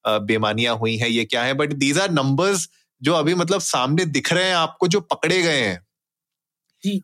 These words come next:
Speaker 1: अभी वो तीन सौ चाबियां, मेरा तो इंटरेस्ट वहां पे सबसे ज्यादा है। देखो, ये ढाई सौ किलो, ये वो, मुझे तो वो तीन सौ चाबियों का पता करना है कि ये तीन सौ चाबियों से एक तो कितनी तो इसमें, अ, रोल्स रॉयस की चाबियां हैं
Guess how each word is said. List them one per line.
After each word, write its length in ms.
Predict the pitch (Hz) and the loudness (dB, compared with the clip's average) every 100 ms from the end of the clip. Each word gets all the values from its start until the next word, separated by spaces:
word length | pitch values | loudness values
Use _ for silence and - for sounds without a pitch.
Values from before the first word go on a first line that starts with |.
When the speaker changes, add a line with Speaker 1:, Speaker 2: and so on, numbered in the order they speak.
| - | -4
Speaker 1:
अभी 180 | 123 156 | 0 0
वो 260 | 156 - - _ _ - | 0 -4 -10 _ _ 2
तीन 220 | 175 170 | 4 4
सौ 140 | 196 | 2
चाबियां, 420 | 185 160 139 160 | 0 0 2 2
मेरा 140 | 131 147 | 2 2
तो 100 | 175 | 2
इंटरेस्ट 400 | 151 151 147 131 | 2 0 0 0
वहां 140 | 117 | 0
पे 140 | 123 151 | 0 0
सबसे 240 | 120 - | 0 0
ज्यादा 220 | 117 98 | 2 2
है। 60 | 104 | 0
देखो, 360 | 98 107 82 _ - _ | 0 -2 -4 _ -20 _
ये 160 | 120 135 | 0 0
ढाई 280 | 123 113 120 | 2 0 0
सौ 300 | - 143 139 | 2 2 0
किलो, 440 | - 131 123 131 | 0 2 2 2
ये 320 | 127 123 131 | 2 2 2
वो, 400 | 123 123 135 127 - _ - | 0 2 2 0 -4 _ -2
मुझे 140 | 143 | 0
तो 120 | 175 202 | 2 2
वो 100 | 202 | 0
तीन 260 | - 147 | 0 0
सौ 120 | 151 | 0
चाबियों 360 | 180 151 135 156 | 0 0 2 2
का 80 | 156 | 2
पता 200 | 117 117 | 2 2
करना 240 | 110 110 | 2 0
है 80 | 160 | 0
कि 300 | 175 170 147 | 0 0 0
ये 140 | 156 | 0
तीन 280 | 170 156 147 | 0 -2 0
सौ 120 | 147 | 0
चाबियों 400 | 165 131 113 131 | 0 0 0 0
से 140 | 135 170 | 0 -2
एक 140 | 156 | 0
तो 80 | 180 | -4
कितनी 520 | 165 151 147 160 175 | -2 -6 -2 -2 -2
तो 160 | 175 175 | 0 0
इसमें, 480 | 156 - 156 160 151 - _ _ - - | 0 -2 -2 -2 -4 -8 _ _ -8 -2
अ, 600 | 120 120 117 117 117 117 | 2 2 2 2 2 2
रोल्स 340 | 113 123 123 | 2 0 0
रॉयस 340 | 131 117 123 - | 0 0 0 -2
की 140 | - | -4
चाबियां 460 | 139 117 113 123 120 | -2 -2 0 0 0
हैं 200 | 123 | -4